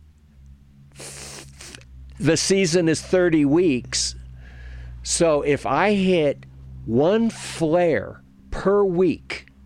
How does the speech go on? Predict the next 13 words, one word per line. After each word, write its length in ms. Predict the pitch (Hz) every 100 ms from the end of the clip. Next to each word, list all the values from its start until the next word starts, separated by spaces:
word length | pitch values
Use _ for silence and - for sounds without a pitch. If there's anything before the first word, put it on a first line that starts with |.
| - - - - - - - - - - - -
over 320 | 156 170 190
the 120 | 190
second 460 | - 202 190 185 160
baseman's 560 | 185 180 - 147 139
head 460 | 131 170 123 85 87 _ - - -
more 360 | - 135 202 208
than 240 | 170 160
you 240 | 143 185 226
do, 400 | 127 90 90 85 _ _ _ _ - - - _
I 180 | - 180
get 200 | 175 180
twenty 380 | - 165 165 156
million, 560 | 143 147 151 143 139